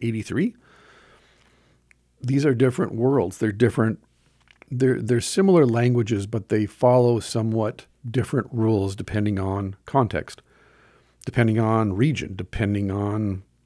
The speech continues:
culture. And so this is one of my passions, and I love language.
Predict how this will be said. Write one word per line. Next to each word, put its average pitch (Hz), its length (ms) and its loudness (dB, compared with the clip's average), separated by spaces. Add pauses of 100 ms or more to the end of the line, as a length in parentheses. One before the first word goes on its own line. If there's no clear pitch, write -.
(240)
culture. - 440 -4 (2250)
And 117 100 -4
so 139 100 0
this 131 240 2
is 107 240 0
one 120 120 0
of 110 80 -2
my 110 140 0
passions, - 640 -4 (460)
and 107 340 -4
I 117 80 -2
love 110 280 4
language. 104 580 -4